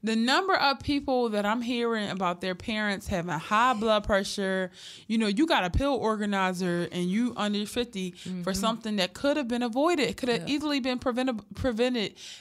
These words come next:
Speaker 1: with a lifestyle change.
Speaker 2: Yep.
Speaker 1: Um, African American and Latino people, we are at the top. Like,
Speaker 2: Yep.
Speaker 1: we need to do something different. So,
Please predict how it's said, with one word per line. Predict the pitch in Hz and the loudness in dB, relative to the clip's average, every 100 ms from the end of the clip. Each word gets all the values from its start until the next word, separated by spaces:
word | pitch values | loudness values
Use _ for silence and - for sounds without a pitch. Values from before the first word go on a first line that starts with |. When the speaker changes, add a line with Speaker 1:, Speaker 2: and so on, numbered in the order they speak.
| - | -6
Speaker 1:
with | 185 247 - - - | 0 0 -2 -8 -2
a | 208 | 0
lifestyle | 226 269 330 - 294 285 285 | 2 2 2 2 4 4 4
change. | 285 - 330 381 359 220 139 170 | 0 2 2 4 2 0 -2 -4
Speaker 2:
Yep. | 175 - - - - _ | -4 -6 -14 -16 -18 _
Speaker 1:
Um, | - 269 277 269 - | 0 2 2 0 0
African | 277 294 285 294 | 0 -2 -4 -2
American | 262 262 262 277 247 233 | 0 0 -2 -4 -4 -4
and | - 208 185 | -6 -4 -4
Latino | 175 175 254 254 240 | -6 -4 -2 0 0
people, | - 262 254 247 226 | 0 0 0 0 0
we | 262 294 | 0 2
are | 240 - | 2 2
at | 240 262 | -2 0
the | 233 | -4
top. | 214 - 359 440 160 - | -4 -2 2 4 2 2
Like, | 220 208 | 0 0
Speaker 2:
Yep. | 185 | 0
Speaker 1:
we | 269 | 0
need | 302 294 | 0 -2
to | 262 | -2
do | 254 311 | 0 2
something | 320 277 226 247 | 2 0 0 0
different. | 247 330 233 180 - | 0 0 0 -2 0
So, | 240 220 214 | 4 4 2